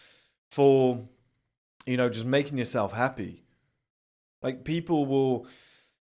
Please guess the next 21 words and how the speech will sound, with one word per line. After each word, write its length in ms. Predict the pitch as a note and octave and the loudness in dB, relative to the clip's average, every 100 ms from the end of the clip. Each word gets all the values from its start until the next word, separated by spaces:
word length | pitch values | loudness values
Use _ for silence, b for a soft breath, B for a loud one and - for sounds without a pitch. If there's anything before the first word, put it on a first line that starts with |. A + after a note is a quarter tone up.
| _ _ | _ _
people 220 | F#3 F3+ F3 | -6 2 4
will 80 | |
be 200 | C#3 D3+ | 4 4
in 80 | C#3+ | 2
a 40 | C3 | 2
relationship 680 | B2+ C3 C#3+ C3+ - G#2+ | 4 4 2 -4 -4 -4
and 140 | A2+ A2 | -2 0
they'll 180 | A2+ A2+ | 0 0
argue 460 | B2 C3+ B2+ A2+ | 0 2 0 -6
for, 120 | G2+ G#2 | -4 -2
like, 280 | G2+ G2 | -2 -4
fucking 360 | - B2 - A2 | -6 -6 -6 -12
three 360 | - A#2+ B2 A2 | -12 -6 -6 -2
months, 460 | A#2+ F#2 - - | -2 -4 -8 -8
and 120 | A#2 | -4
then 120 | B2+ B2 | -2 -2
they'll 100 | A2+ | -2
break 380 | C3 A#2+ A2+ | 2 0 0
up 220 | B2+ A#2 G#2+ | 0 -2 -2
and 100 | G#2 | -6
they'll 180 | G2 | -6